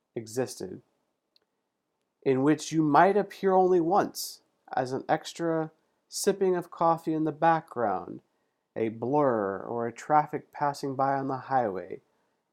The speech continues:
as a light, as a lighted window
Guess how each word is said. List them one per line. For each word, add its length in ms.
as 180
a 120
light, 540
as 100
a 120
lighted 540
window 680